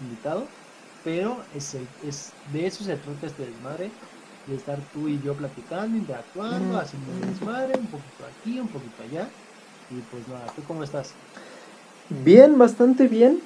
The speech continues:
Speaker 2: bastante emocionado porque la semana pasada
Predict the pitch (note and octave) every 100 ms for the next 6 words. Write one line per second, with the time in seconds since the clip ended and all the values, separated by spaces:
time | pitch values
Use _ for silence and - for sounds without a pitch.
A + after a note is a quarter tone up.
0 | - E3+ - F#3 F#3 - G3 G3 F#3 E3+
1 | D#3+ D3+ C#3+ C#3+ C#3 C3+ C3+ - - -
2 | - - - - - D#3+ D3+ D3+ D#3 D3+
3 | E3+ G3 G#3+ - - C3+ C3+ D3 F3+ G#3+
4 | E3 D3 D#3+ F#3 F4